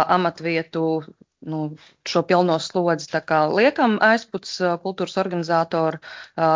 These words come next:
amata katalogā, bet, ā, jautājums, vai mēs, ā,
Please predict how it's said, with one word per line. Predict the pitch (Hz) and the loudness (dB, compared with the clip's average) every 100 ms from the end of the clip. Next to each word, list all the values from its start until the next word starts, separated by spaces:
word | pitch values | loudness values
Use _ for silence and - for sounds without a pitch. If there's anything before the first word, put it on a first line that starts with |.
| 165 | 2
amata | 175 175 165 - | 2 0 0 0
katalogā, | 269 254 208 202 190 170 | 0 2 4 4 4 2
bet, | 160 160 - | 0 -6 -4
ā, | 170 | -4
jautājums, | 165 170 208 233 160 - - | 0 2 2 2 0 0 -4
vai | 160 | -4
mēs, | 165 170 196 - | 0 0 0 -2
ā, | - - - _ 175 | -10 -18 -20 _ 0